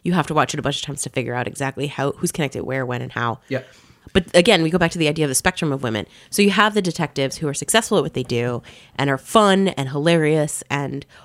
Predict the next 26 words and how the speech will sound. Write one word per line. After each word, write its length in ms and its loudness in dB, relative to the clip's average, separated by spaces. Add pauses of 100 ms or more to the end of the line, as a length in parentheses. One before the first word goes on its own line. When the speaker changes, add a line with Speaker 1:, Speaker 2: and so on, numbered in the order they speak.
(100)
Speaker 1:
all 160 6
the 80 0
different 280 -4
things, 420 -8 (160)
Speaker 2:
Mm-hmm. 280 -4
Speaker 1:
but 160 6
not 220 4
the 80 -12
greatest 400 4
detectives 460 -2
in 80 -4
the 80 -12
world, 440 -4
like 320 -10
Speaker 2:
No. 180 -6 (440)
Speaker 1:
Benoit, 680 -4
you 140 0
know? 240 2
Speaker 2:
Yeah. 220 0 (220)
Speaker 1:
Um, 320 4
and 140 4
so 100 4
that's 240 2
fun 400 2
because 400 2
they're, 380 4